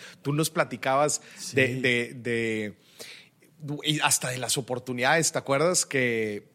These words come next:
Speaker 1: que, qué te trajo al final de cuentas a, a México? ¿Te acuerdas que nos decías, "Bueno, pues es que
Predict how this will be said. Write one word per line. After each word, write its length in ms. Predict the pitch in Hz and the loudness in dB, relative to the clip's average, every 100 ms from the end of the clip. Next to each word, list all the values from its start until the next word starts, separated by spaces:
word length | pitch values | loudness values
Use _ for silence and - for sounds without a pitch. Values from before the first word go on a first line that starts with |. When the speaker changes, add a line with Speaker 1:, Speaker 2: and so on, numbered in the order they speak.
| _ | _
Speaker 1:
que, 180 | - 135 | -4 -2
qué 120 | 156 | 0
te 140 | 147 185 | 2 2
trajo 360 | 190 175 175 | 4 4 4
al 80 | 190 | 2
final 300 | 135 143 147 | 2 0 0
de 100 | 165 | 0
cuentas 420 | 170 160 175 170 | 2 0 2 2
a, 200 | 160 143 | 4 2
a 160 | - 127 | 2 0
México? 500 | 127 135 165 160 185 | 0 -4 -2 0 0
¿Te 80 | 151 | 2
acuerdas 280 | 143 220 208 | 0 0 0
que 100 | 175 | 0
nos 180 | 139 | -2
decías, 440 | 127 120 151 165 - - - - - - | -4 0 2 2 0 -10 -20 -20 -20 -14
"Bueno, 220 | - - | -10 -8
pues 160 | - 98 | -8 -4
es 140 | - | -4
que 320 | 120 120 - | -2 -4 -6